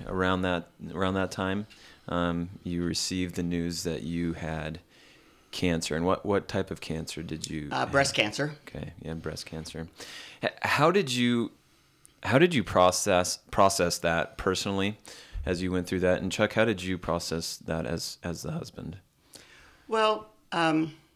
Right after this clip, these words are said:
Speaker 2: I think, first of all, it's helpful to know that both my parents and all three of my siblings have had cancer.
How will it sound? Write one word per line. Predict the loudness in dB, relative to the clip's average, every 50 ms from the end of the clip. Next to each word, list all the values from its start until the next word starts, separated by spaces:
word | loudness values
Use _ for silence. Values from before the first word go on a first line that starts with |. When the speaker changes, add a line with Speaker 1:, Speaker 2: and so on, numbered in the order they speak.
| _ _ -20 _ _ _ _ _ _ _ _ _ _ _ _ _ -4
Speaker 2:
I | 0
think, | 0 0 2
first | 2 0 0 2
of | 4
all, | 6 6 6 6
it's | 4 4
helpful | 2 2 2 2 0 2
to | 2 2
know | 4 4 4 4 4 2 2
that | 2 2 2 2 2 0 2
both | 0 0 0 2
my | 0 -2
parents | 0 2 0 2 2 0 -2 -4 -8 -10 -12 -14 -20 _ _ _ _ _ _ _ _ _ _ _ _ _ _
and | -2 2 4
all | 4 4
three | 4 4 4 4
of | 4 4
my | 0 -2
siblings | -2 0 0 0 0 0 -2 -2 -4 -6
have | -6 -4
had | -4 -6 -4
cancer. | -6 -8 -8 -6 -8 -10 -10